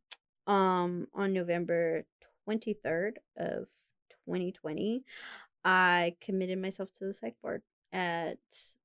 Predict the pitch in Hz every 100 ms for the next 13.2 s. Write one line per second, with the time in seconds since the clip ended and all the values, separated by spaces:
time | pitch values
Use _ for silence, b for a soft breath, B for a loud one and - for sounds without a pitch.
0 | _ _ - 185 165 180 - - - -
1 | - 180 180 175 170 - - - 185 -
2 | _ b b b b _ 208 196 185 185
3 | 185 226 - - 254 262 247 - _ _
4 | _ _ _ _ _ _ - - 208 202
5 | - 185 185 185 175 156 - 190 - 202
6 | 277 311 - - 196 185 180 175 180 160
7 | 196 185 - 196 180 - - _ _ _
8 | _ _ _ _ _ _ _ _ _ _
9 | _ 190 185 185 180 180 175 175 175 175
10 | 170 170 - - 202 208 _ _ _ _
11 | B B 330 415 427 190 165 196 180 170
12 | 170 165 160 156 - 185 - - - -
13 | -